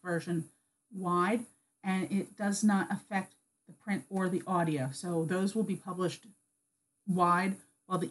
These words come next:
ebook will be exclusive on Kindle slash Amazon,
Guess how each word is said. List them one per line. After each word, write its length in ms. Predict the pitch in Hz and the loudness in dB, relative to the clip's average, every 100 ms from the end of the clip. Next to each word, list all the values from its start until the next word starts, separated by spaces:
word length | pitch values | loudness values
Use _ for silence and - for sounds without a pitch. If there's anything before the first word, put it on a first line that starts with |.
| 202 | 0
ebook 300 | 175 196 196 | 2 0 -2
will 180 | 180 180 | 0 0
be 260 | 170 175 170 | 2 0 -4
exclusive 640 | 165 - - 180 180 185 - | -6 -8 -2 -2 0 -2 -4
on 320 | 185 175 185 | 2 4 4
Kindle 640 | - 196 180 165 165 160 - | 0 0 0 2 0 -2 -6
slash 260 | - 165 - | -4 -4 -2
Amazon, 560 | 165 165 165 165 151 151 | 0 4 4 4 2 0